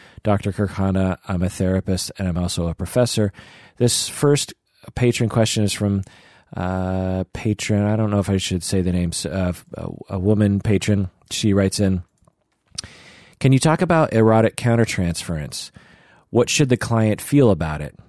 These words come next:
Where does sexual desire come from?" So erotic countertransference is when a therapist has, uh, sexual attraction or feelings, maybe even romantic feelings for their clients. So she says, "Can you talk about erotic,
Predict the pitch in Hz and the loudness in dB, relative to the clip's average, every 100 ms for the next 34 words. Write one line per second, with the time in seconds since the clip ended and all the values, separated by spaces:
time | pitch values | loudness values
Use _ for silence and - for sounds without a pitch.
0 | _ _ _ - 104 113 117 113 - - | _ _ _ 0 2 6 6 4 2 -4
1 | - 113 - 120 110 104 113 107 104 101 | 0 0 2 4 4 4 2 2 2 2
2 | - 104 - - 110 104 120 123 - 104 | 0 -2 -2 0 4 6 6 4 2 0
3 | 104 - 95 87 92 85 82 82 85 85 | 0 0 -2 -2 -2 -4 -4 -6 -4 -2
4 | 82 - - - _ - 87 - - 101 | -2 -6 -18 -20 _ -4 -2 -4 0 2
5 | 95 92 92 87 - - 90 87 87 - | 2 2 0 -2 -6 -4 -4 -2 -2 -4
6 | - _ - - - - - 107 - 104 | -12 _ -16 -14 -12 -6 -2 0 0 0
7 | 98 92 85 - 95 87 - 82 82 80 | 2 2 0 -2 -4 -4 -6 -8 -8 -8
8 | - 87 80 80 - - - - _ - | -4 -4 -2 -4 -8 -14 -20 -20 _ -8
9 | - 113 95 90 82 82 87 90 82 - | 0 2 2 2 -2 -2 -2 -2 -6 -8
10 | 82 78 80 - 80 78 - - 82 85 | -8 -8 -8 -8 -6 -8 -10 -10 -10 -10
11 | - - _ - - _ - - 82 80 | -12 -18 _ -20 -20 _ -16 -6 -4 -4
12 | 78 80 - 85 82 - 117 135 147 156 | -6 -8 -10 -8 -8 -2 0 2 2 4
13 | 143 120 117 | 4 6 4